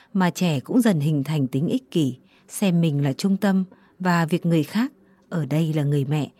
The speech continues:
phải phục vụ mình là chuyện đương nhiên, nhất là khi trẻ học được điều đó từ cha mình. Hình ảnh bố nằm lì xem T V hoặc chơi game sau khi ăn xong, còn mẹ thì tất bật chuẩn bị đồ ăn,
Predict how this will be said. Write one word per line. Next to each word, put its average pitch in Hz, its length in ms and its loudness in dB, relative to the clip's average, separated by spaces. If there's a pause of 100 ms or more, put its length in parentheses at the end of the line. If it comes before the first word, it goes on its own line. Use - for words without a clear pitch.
(280)
phải 170 200 -2
phục 160 260 -4
vụ 170 180 2
mình 165 300 2
là 156 100 0
chuyện - 260 -2
đương 202 300 2
nhiên, 208 240 2 (640)
nhất 208 200 2
là 165 140 0
khi 165 340 2
trẻ 160 160 -2
học 135 260 -4
được 147 160 -4
điều 156 220 0
đó 139 340 -2
từ 196 140 2
cha 151 200 -2
mình. 139 300 -2 (880)
Hình 185 260 0
ảnh 156 380 -2
bố 151 260 0
nằm 175 220 2
lì 156 220 2
xem 170 220 -2
T - 60 -4 (180)
V - 40 4 (520)
hoặc 170 240 0
chơi 196 200 0
game 190 260 2
sau 180 220 -2
khi 185 160 -2
ăn 175 200 -2
xong, 180 320 -2 (460)
còn 165 220 0
mẹ 165 280 0
thì 170 100 -4
tất 247 220 -2
bật 190 220 2
chuẩn 143 180 -2
bị 147 140 0
đồ 170 180 0
ăn, 170 280 -2